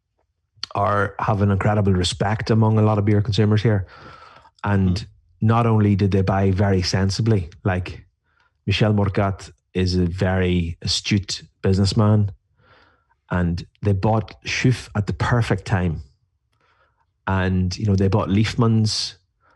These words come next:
Speaker 1: and people argue that, you know, they saved the heritage of the brand and the brewery. Um, they, they also own De Koning, which is, like, the kind of defining beer of the city of Antwerp, a huge city in Belgium. And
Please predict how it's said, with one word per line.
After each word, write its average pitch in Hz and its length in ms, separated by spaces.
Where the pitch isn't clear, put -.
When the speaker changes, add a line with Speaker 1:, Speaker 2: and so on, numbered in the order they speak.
Speaker 1:
and 92 160
people 95 280
argue 92 300
that, 90 220
you 104 60
know, 98 80
they 90 120
saved 95 360
the 92 80
heritage 95 460
of 110 120
the 110 80
brand 120 520
and 113 80
the 104 40
brewery. 110 540
Um, 90 560
they, 92 460
they 90 540
also 98 340
own 95 340
De 95 120
Koning, 113 460
which 101 200
is, 92 140
like, 95 320
the 101 520
kind 101 220
of 90 140
defining 98 560
beer 92 260
of 90 120
the 92 60
city 95 220
of 90 80
Antwerp, 92 500
a 65 80
huge 104 400
city 95 280
in 92 100
Belgium. 92 400
And 87 200